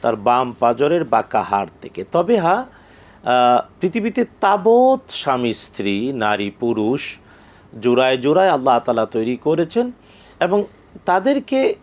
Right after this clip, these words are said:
একজনের বাঁকা হাড় থেকে আরেকজন ডাইরেক্ট এভাবে না, কেবল আদম আলাইহিস সালামের ব্যাপারে এই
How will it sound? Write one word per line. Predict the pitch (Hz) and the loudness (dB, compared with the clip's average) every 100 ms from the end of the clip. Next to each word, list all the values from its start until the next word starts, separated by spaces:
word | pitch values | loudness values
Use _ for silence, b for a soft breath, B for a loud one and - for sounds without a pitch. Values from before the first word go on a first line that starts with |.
| _ | _
একজনের | - 185 175 226 220 208 | -2 -2 0 0 2 2
বাঁকা | 160 165 160 175 | 2 0 0 0
হাড় | 160 220 - | 2 0 -2
থেকে | 269 262 240 | -6 -2 0
আরেকজন | 226 240 190 180 123 | 2 0 0 0 0
ডাইরেক্ট | 110 127 131 123 104 | 0 2 2 2 0
এভাবে | 117 104 101 110 104 | -4 0 0 -2 -6
না, | 101 - b b b b | -8 -16 b b b b
কেবল | - 139 143 147 | -4 0 2 2
আদম | 170 160 139 | 2 2 0
আলাইহিস | 120 117 117 104 113 - | 0 -2 -2 -4 -6 -4
সালামের | 113 110 110 104 | -2 -2 -2 -2
ব্যাপারে | 110 - 113 | -2 -2 -2
এই | 120 | -2